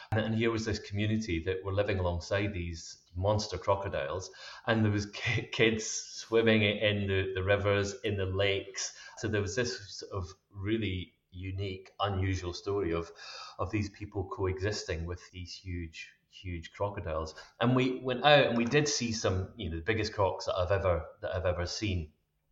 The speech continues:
But the one particular one that we went looking for, we actually may have spotted it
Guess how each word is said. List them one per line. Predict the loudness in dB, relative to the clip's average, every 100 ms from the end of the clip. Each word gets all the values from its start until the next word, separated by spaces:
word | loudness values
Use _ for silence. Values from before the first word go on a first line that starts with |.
| _ -4
But | -2
the | 2
one | 6 6 4
particular | 0 0 0 2 0
one | 2 0
that | 0
we | 0
went | -2 -2
looking | -4 -2 -4 -4
for, | -4 -2 -2 -4 -10 -14 -6
we | 2 4
actually | 4 4 4
may | 6 6
have | 4 0
spotted | -4 -4 2 4 4 0
it | 2 0 -2